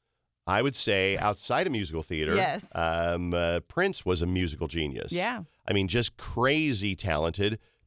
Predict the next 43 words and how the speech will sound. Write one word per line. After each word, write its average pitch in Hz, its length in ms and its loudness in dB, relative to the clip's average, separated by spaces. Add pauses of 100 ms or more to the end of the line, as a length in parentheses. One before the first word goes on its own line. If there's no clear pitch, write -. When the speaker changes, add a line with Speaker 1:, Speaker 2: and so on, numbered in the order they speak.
Speaker 1:
Taught 120 260 2
himself 120 360 -2
to 104 80 -6
play, 95 260 0
like, 85 260 0 (160)
twenty 131 480 0
different 95 400 -2
instruments. 87 840 -2
Speaker 2:
Just 165 140 -6
so 139 140 -2
cool. 147 480 -6
Speaker 1:
And, 95 560 4
uh, 95 240 2
his 101 220 0
songs 110 500 2
were 90 360 2
amazing. 90 880 0
I 139 80 2
think 214 240 -2
some 196 240 -2
of 143 180 -2
Prince's 107 480 -4
lyrics 90 480 0
were 82 140 0
a 78 80 2
little 82 360 0
stupid. - 1000 -6
Speaker 2:
Yeah, 359 200 2
I 359 200 0
feel 415 120 -4
like 427 120 -4
they 392 100 -2
kinda 302 200 0
have 214 320 -2
to 208 100 -6
be 214 120 -4
stupid 208 440 -2
sometimes 196 480 0
to, 180 80 -4
like, 170 160 -2
reach 165 260 -4
the 170 100 -2
masses. 165 800 -2